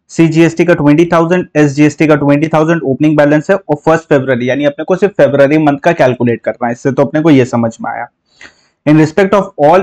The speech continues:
inward supplies, supplier have uploaded their invoice in respective G S T R one and supplies are reflected in G S T R two A and two B, all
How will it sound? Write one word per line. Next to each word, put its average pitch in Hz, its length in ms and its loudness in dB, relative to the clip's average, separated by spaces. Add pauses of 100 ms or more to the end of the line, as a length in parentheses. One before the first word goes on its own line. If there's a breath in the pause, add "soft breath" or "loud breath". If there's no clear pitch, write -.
(180)
inward 151 340 4
supplies, 143 480 0
supplier 143 420 0
have 165 180 0
uploaded 147 460 2
their 160 160 2
invoice 147 320 2
in 147 100 2
respective 139 520 -2
G 143 160 0
S 135 120 -6
T 151 140 2
R 147 140 4
one 139 280 0
and 147 140 -4
supplies 147 460 0
are 147 60 4
reflected 139 540 -2
in 160 100 0
G 135 180 -2
S 131 100 -12
T 151 100 2
R 147 140 6
two 143 160 0
A 196 160 2
and 180 140 -2
two 147 160 2
B, 185 120 -2 (540)
all 147 180 2